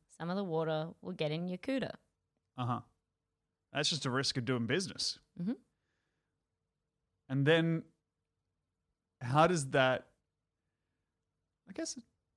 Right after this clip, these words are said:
Speaker 2: does some of the water get in my bumhole? It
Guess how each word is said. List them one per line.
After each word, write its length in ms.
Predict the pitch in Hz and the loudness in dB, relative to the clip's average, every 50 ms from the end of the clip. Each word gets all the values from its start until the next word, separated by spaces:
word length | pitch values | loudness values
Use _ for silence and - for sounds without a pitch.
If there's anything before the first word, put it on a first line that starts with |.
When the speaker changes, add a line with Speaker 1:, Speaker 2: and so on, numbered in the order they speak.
| _ _ _ _ _ _ _ _ _ _ _ _ _ _ _ _ _ _ _ _ _ _ _ _ _ _ _ _ _ _ _ _ _ _ _ _ - | _ _ _ _ _ _ _ _ _ _ _ _ _ _ _ _ _ _ _ _ _ _ _ _ _ _ _ _ _ _ _ _ _ _ _ _ -10
Speaker 2:
does 100 | 160 156 | -8 -6
some 180 | - - 233 294 | -4 -4 -4 -4
of 60 | 349 | -4
the 60 | 339 | -4
water 260 | 262 147 123 131 139 | -4 -4 -2 -4 -4
get 160 | 151 - 127 127 | -4 -6 -6 -6
in 80 | 135 127 | -4 -4
my 120 | 120 110 | -4 -6
bumhole? 460 | 104 - 98 101 107 113 139 160 185 180 _ _ _ _ _ _ _ - - - - - - _ _ _ _ _ _ _ _ _ _ _ _ _ _ _ _ _ _ _ _ _ _ _ _ _ _ _ _ _ _ _ _ _ _ _ _ _ _ - | -6 -8 -8 -8 -6 -6 -6 -8 -8 -12 _ _ _ _ _ _ _ -10 -8 -8 -8 -8 -12 _ _ _ _ _ _ _ _ _ _ _ _ _ _ _ _ _ _ _ _ _ _ _ _ _ _ _ _ _ _ _ _ _ _ _ _ _ _ -20
It 60 | 135 | -20